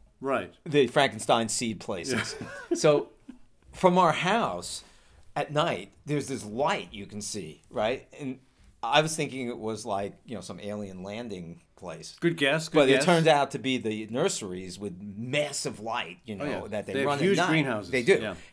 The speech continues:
Speaker 2: And in those greenhouses, they pump the C O two up to about eight hundred parts per million, which is three times what the as-, atmospheric level of C O two is.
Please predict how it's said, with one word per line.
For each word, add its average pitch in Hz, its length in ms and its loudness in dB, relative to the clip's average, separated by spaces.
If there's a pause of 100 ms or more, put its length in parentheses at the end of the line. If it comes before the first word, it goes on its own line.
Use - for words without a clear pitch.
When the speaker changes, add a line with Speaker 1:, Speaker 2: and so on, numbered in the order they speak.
Speaker 2:
And 147 200 2
in 147 140 0
those 180 180 2
greenhouses, 107 600 -4
they 113 140 -2
pump - 360 -6
the 113 120 -8
C 131 280 -6
O 101 80 -2
two 190 320 -4
up 76 180 -6
to 101 180 -6
about 87 440 -6
eight 110 200 -4
hundred 113 280 -10
parts 101 340 -6
per 101 140 -12
million, 127 400 -8 (800)
which 123 180 -6
is 127 160 -4
three 180 200 -6
times 110 380 -4
what 101 180 -8
the 101 100 -2
as-, 90 260 -6 (140)
atmospheric 95 460 -8
level 85 200 -8
of 76 60 -18
C 87 180 -10
O 73 60 -12
two 78 240 -12
is. - 140 -20